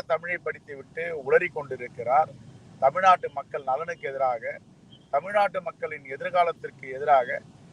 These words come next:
செயல்பட்டு கொண்டிருக்கிறார். இதை ஒருபோதும் அனுமதிக்க மாட்டோம். இதை நாகாலாந்தில செய்வதற்கு முயற்சி செய்தார், தோல்வி அடைந்தார். இது தமிழ்நாடு, தமிழ்நாட்டு மண் என்பதை அவர் புரிந்து கொள்ள வேண்டும்.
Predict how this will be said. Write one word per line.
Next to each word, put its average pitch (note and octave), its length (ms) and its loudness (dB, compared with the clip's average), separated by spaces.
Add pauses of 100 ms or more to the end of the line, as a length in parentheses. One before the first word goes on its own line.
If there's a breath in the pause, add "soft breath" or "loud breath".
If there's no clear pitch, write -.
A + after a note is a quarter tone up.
(200)
செயல்பட்டு D#3+ 580 0
கொண்டிருக்கிறார். B2+ 640 -4
இதை D3 140 -6
ஒருபோதும் D#3+ 500 -2
அனுமதிக்க C#3+ 480 -6
மாட்டோம். A#2 460 -10 (480)
இதை D#3 220 2
நாகாலாந்தில D#3 960 4 (180)
செய்வதற்கு D3+ 560 -6
முயற்சி D3+ 380 -6
செய்தார், C#3+ 500 -2
தோல்வி D3 300 -4
அடைந்தார். B2 400 0 (640)
இது D#3+ 220 -2
தமிழ்நாடு, E3+ 720 2 (540)
தமிழ்நாட்டு E3+ 640 -2
மண் E3+ 460 -2
என்பதை D3 560 -2 (180)
அவர் C3 280 -10
புரிந்து E3+ 280 -16
கொள்ள C3+ 220 -8
வேண்டும். A#2+ 400 -10